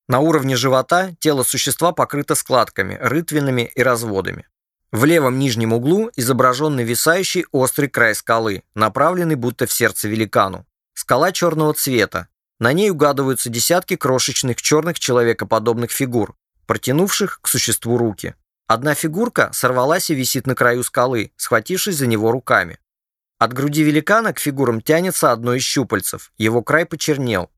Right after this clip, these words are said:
Работа сопровождается комментарием автора. Он разделён на две части: математика и мифология. Математика.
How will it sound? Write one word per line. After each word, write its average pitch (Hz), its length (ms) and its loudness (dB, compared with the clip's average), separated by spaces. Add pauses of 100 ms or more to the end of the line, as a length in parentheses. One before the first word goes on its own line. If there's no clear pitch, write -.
(240)
Работа 143 400 0
сопровождается 139 800 0
комментарием 123 640 0
автора. 101 440 -2 (380)
Он 175 180 2
разделён 160 420 2
на 147 100 4
две 143 180 -2
части: 107 540 -2 (100)
математика 151 800 0 (100)
и 143 80 0
мифология. 135 720 0 (880)
Математика. 123 800 0